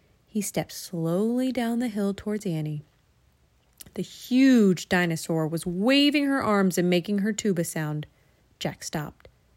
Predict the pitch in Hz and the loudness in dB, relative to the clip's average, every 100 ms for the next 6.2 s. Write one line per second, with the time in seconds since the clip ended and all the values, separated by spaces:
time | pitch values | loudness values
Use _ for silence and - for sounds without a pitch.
0 | _ _ _ _ - 226 277 302 277 240 | _ _ _ _ -10 -6 -4 -4 -4 -6
1 | - - 247 226 - - - - - - | -8 -8 -6 -6 -6 -10 -10 -14 -20 -20
2 | _ _ _ _ _ _ _ _ _ _ | _ _ _ _ _ _ _ _ _ _
3 | _ _ - 196 175 165 190 226 214 196 | _ _ -2 2 2 0 -2 0 0 0
4 | 175 151 151 147 _ _ _ _ _ _ | 0 -2 -6 -10 _ _ _ _ _ _
5 | _ _ - - - 185 160 156 175 220 | _ _ -20 -20 -8 -4 -2 0 -2 -2
6 | 269 302 | -4 -6